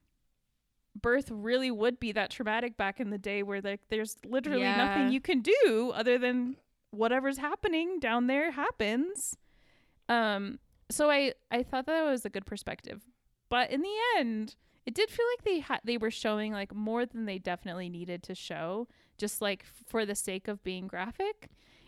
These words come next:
Speaker 1: And I didn't love
Speaker 2: Mm-hmm.
Speaker 1: that. And I did feel like they maybe should have, <laughs> similar to, um, Judi Dench thinking there should be, like, a thing at the <laughs> beginning of the Crown episode saying it's a drama.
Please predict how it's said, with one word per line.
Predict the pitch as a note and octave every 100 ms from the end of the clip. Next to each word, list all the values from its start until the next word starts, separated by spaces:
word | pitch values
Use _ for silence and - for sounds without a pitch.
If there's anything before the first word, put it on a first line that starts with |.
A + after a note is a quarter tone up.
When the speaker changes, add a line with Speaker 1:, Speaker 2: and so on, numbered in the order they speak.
| -
Speaker 1:
And | B3+
I | C#4 C#4 A#3+
didn't | - - F4 G3
love | G#3 F#3
Speaker 2:
Mm-hmm. |
Speaker 1:
that. | G#3 G3 F#3+ - _ -
And | A3+
I | A#3+
did | A3 B3 C4+
feel | E4 E4
like | F4 E4+
they | D#4+ D4+
maybe | A3+ G#3 G#3 A#3 B3
should | C#4 - G#3+ G#3 - -
have, | G#3+ F#3+ F#3+ G#3 - -
<laughs> | - A4+
similar | - - C#4 F4+ F#4+
to, | G4+ F#4+ B3+ - - - _ -
um, | A3 G3+
Judi | G#3 A3 G#3+
Dench | G3 F#3+ A3
thinking | - G#3+ G#3 G#3
there | G3+
should | - G#3+
be, | G3+
like, | F#3+ F#3+
a | F#3+ F3+ F#3 - - - - -
thing | G#3
at | G#3+
the | A3
<laughs> | B3
beginning | G#3+ F4 A#4 -
of | G4
the | D4+
Crown | - A3 G#3+
episode | A3 C4 A#3 A3
saying | A3 G#3
it's | G3+ G3+
a |
drama. | G#3 F#3+ G3 A3